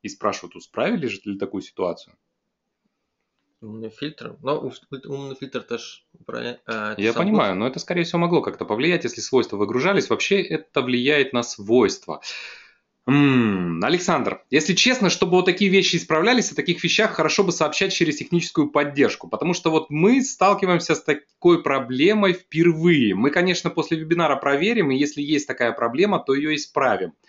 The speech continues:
Speaker 1: А, писал в поддержку. Странно.
Speaker 2: Ну, не знаю, если писал в поддержку, то
Speaker 1: <clears throat>
Speaker 2: до меня еще не
Speaker 1: Ес-,
Speaker 2: доходило.
Speaker 1: если вы напишете номер вашего тикета, мы посмотрим, что там происходило. То есть пока тяжело сказать что-то определенное, мы сможем это проверить, но если вам не трудно, укажите номер тикета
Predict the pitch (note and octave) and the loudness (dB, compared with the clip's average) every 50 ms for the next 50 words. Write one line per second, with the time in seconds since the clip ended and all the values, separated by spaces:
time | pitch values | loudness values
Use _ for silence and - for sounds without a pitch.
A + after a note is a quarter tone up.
0 | - - - _ _ _ _ _ _ _ _ _ - A2 G#2+ F#2 - - E3 E3+ | -20 -20 -20 _ _ _ _ _ _ _ _ _ -4 -2 -2 -2 -2 -2 -4 0
1 | - E3+ C#3 - - A#2+ A2 A2 G2+ F2+ - - - - - - - D#3 D3 C3+ | 0 0 0 0 -2 -4 -2 -2 -2 -4 -4 -6 -14 -20 -12 -6 -2 0 0 0
2 | C#3 C3+ E3+ D3+ - _ _ _ _ - C3+ C#3 C3 C3+ G#2+ G2+ - - - _ | 0 -2 -2 -4 -6 _ _ _ _ -14 -10 -8 -4 -2 -4 -4 -4 -8 -16 _
3 | - - C#3+ - - - - - D3+ - - D3+ D3+ F#3 G3 - - - - - | -16 -14 -14 -14 -14 -14 -10 -10 -8 -6 -6 -6 -4 -6 -8 -8 -12 -16 -14 -10
4 | B2+ C3 C#3 C#3+ C#3+ C#3 C#3 C3 G#2+ G2 - - - - B2 B2+ D#3+ G3 - - | -8 -6 -4 -4 -4 -4 -4 -4 -6 -8 -14 -18 -16 -10 -8 -6 -4 -4 -4 -4
5 | - D#3 A2 C3+ A3 A#3+ G3 D#3+ E3+ A#3 A#3 - A3+ G#3+ G#3+ G#3 A3 - - F3 | -6 -4 0 2 2 2 2 2 2 2 2 2 2 4 4 4 2 2 2 2
6 | F3+ F#3+ G3 G3 G3+ G3+ G3 F#3+ F#3+ G3 F#3+ - G3 G3 F#3+ A#3+ B3+ - - G3 | 2 2 2 2 2 4 4 4 4 2 2 2 2 2 2 0 -2 0 0 0
7 | D#3+ D3 D#3+ F#3 F#3 F#3 F3+ F#3 G3 F#3+ E3+ F3 E3 C#3 - - F3 F3 E3 D3+ | 2 2 2 2 2 0 0 0 0 2 2 2 0 0 0 0 0 0 0 0
8 | C#3 D3+ D3+ C#3+ - D#3 D#3 D3 C#3+ C3 A2 G2 F#2+ - - C3 B2+ - - C#3+ | 0 0 0 0 0 -4 -4 -2 0 0 0 0 0 0 0 0 0 2 0 0
9 | - - A3+ G#3 E3+ - - D#3+ D3 F3+ F#3+ E3+ - - - C3+ C3 C3+ A#2+ - | 0 2 0 0 0 -2 -4 0 2 4 4 4 4 2 0 -2 0 0 -2 -2
10 | - - - - C3 C3+ B2+ B2 D3 D3 D3+ E3+ G3+ C4 C#4+ B3+ G3 D3+ C#3 C#3+ | -4 -6 -4 -2 0 0 0 0 0 0 0 0 0 0 2 2 2 2 2 2
11 | C#3 D3 F3+ F3 C3+ D3+ D3 C#3 C#3+ - - D#3+ F3+ A3+ C4 A3 F#3 - - E3 | 0 2 0 0 2 2 0 0 0 0 0 0 2 2 2 0 0 0 0 0
12 | F#3+ G#3 G3 D#3+ C#3+ C3+ E3 F3 E3+ F3+ E3+ E3 E3 E3 D#3+ D#3 - G#3 - F3+ | 0 0 0 -2 -2 0 0 0 2 2 2 2 2 2 0 -2 -2 -2 0 2
13 | F3 C#3+ C3+ C3 D#3 D3+ D#3 G3 F#3 E3 D3 D3 C#3+ C3+ B2 - - G#2+ - - | 2 2 2 2 0 0 0 0 -2 -2 -2 0 0 -2 -2 -6 -12 -14 -14 -16
14 | - - | -18 -20